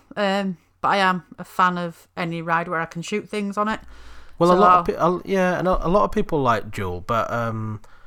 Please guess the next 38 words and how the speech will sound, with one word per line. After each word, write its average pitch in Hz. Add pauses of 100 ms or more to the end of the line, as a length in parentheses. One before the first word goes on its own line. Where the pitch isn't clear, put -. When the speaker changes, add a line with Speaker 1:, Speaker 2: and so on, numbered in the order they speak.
(200)
Speaker 2:
I, 117
I'm, 143
I'm 139
not 147
a, 139
I'm 127
not 123
a 113
massive, 135
massive 127
fan 90
myself. 85 (100)
Um, 92 (840)
<sighs> - (220)
I 123
don't 156
know. 135
I -
mean, 180
it's, 120
it's -
fun. 175
I 131
mean, 170
the 170
only 185
thing 180
I 165
would 156
say 139
about 104 (260)
Duel, 101
but 113
then, 131
you 107
know, 131
really 127
it's, -